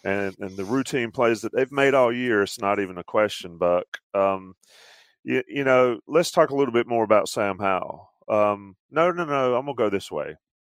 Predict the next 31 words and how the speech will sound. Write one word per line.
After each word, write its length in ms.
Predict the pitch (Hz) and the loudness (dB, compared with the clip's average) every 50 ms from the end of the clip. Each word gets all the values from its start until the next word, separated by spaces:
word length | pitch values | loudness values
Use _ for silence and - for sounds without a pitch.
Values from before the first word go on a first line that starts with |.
| _ _ | _ _
'cause 160 | - 110 95 | -12 -10 -8
we've 140 | 107 107 104 | -8 -8 -6
talked 220 | - 117 - - | -4 -4 -4 -2
about 200 | 101 98 - - | -2 -4 -4 -4
Sam 240 | - 104 92 92 92 | -6 -10 -10 -8 -6
Howell 280 | 95 92 92 92 90 | -4 -2 0 0 0
enough, 340 | 90 90 90 90 90 87 - | -2 -2 -4 -4 -4 -4 -6
and 140 | 90 90 90 | -10 -16 -14
y-, 80 | 90 - | -14 -14
your 320 | - 101 98 98 98 95 | -14 -14 -12 -10 -6 -4
opening 460 | 98 98 98 - - 95 90 87 85 85 | -4 -4 -4 -6 -10 -14 -14 -14 -14 -12
statement 480 | - - 104 95 85 - 90 82 - | -8 -6 -4 -4 -4 -6 -10 -18 -18
was 100 | 92 90 | -18 -12
very 240 | 90 95 90 87 87 | -8 -6 -6 -6 -6
good. 340 | 82 87 87 87 87 82 80 _ _ _ _ _ _ _ - | -8 -8 -8 -6 -6 -8 -8 _ _ _ _ _ _ _ -10
I 60 | - | -6
mean, 180 | 117 117 110 107 | -4 -4 -4 -4
he, 180 | 127 135 - _ _ _ _ | -6 -8 -10 _ _ _ _
you 120 | - 135 - | -14 -10 -6
can't 260 | - 185 160 - - | -4 -4 -4 -4 -6
keep 220 | - 147 120 - - | -6 -8 -6 -6 -6
leaving 460 | 104 101 101 113 120 113 95 98 92 | -6 -4 -4 -4 -4 -4 -6 -6 -6
it 120 | 92 - - | -8 -8 -8
on 200 | 92 90 85 92 | -10 -10 -10 -10
his 160 | 101 95 - | -12 -12 -8
shoulders 520 | - - 104 98 95 87 82 80 80 - - _ _ _ - | -4 -2 -2 -2 -2 -2 -6 -8 -10 -14 -20 _ _ _ -2
every 420 | 127 139 139 131 110 101 98 92 87 | 0 0 0 0 -2 -4 -8 -8 -8
single 420 | - - 110 101 98 92 90 82 | -8 -10 -12 -12 -10 -10 -10 -8
weekend. 580 | 85 95 101 - - - 82 80 80 82 80 80 | -8 -10 -10 -10 -12 -16 -14 -14 -14 -14 -16 -18
The 60 | 80 | -10
fact 320 | - - 120 110 107 - | -4 0 0 0 0 0